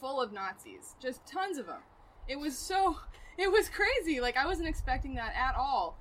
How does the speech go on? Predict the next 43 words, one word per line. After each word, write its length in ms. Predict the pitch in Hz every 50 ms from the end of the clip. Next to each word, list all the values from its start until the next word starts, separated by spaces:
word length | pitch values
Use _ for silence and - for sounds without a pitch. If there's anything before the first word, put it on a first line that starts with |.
| - - - - - - 233
And 180 | 240 240 240
so, 460 | - - 247 233 226 220 220 214 - - - -
you 80 | 233 233
know, 100 | 220 214
like, 180 | 220 220 226
I 80 | 220 220
saw, 560 | 220 - 240 226 220 226 226 220 220 220 202 - -
I 60 | 208
saw 240 | 214 - 220 220 226 226
this 180 | 226 226 -
Nazi 360 | 214 208 208 220 226 - 254
guy, 160 | 208 220 214 202
like, 140 | 202 202
they 120 | 208 226 269
had, 280 | 285 294 277 247 208
like, 240 | 202 196 190 180 -
swastika 480 | - - 214 202 208 - - 262 262 247
tattoos, 600 | 233 233 185 185 - 247 254 277 277 285 262 -
just, 160 | 247 233 -
like, 140 | 214 196 196
the 80 | - -
whole 260 | - 220 208 190 190
deal, 280 | 190 240 277 277 269 254
like, 200 | 214 190 - 185
not 200 | 196 190 196 202
even 220 | 202 - 190 185
hiding 360 | 208 214 214 214 214 214 214 202
it 220 | 202 196 190 - - - - - - - -
types 260 | 233 214 202 202 - -
of 100 | - -
people 480 | 269 269 - 240 226 220 220 220 220 - - - - - - -
at 200 | 190 202 196 -
a 120 | 196 202 196
Weezer 360 | 214 262 320 285 302 277 -
concert. 560 | 240 - - - - - 185 180 180 175 - - - - -
And 280 | 196 202 196 190 190 185 185 - 196
Weezer 260 | 220 240 240 269 254
was 140 | 240 247 240
seen 260 | - 240 233 226 220
as, 140 | 214 208 208
like, 320 | 202 190 190 190 - - - -
you 80 | 226 202
know, 220 | 165 175 208 233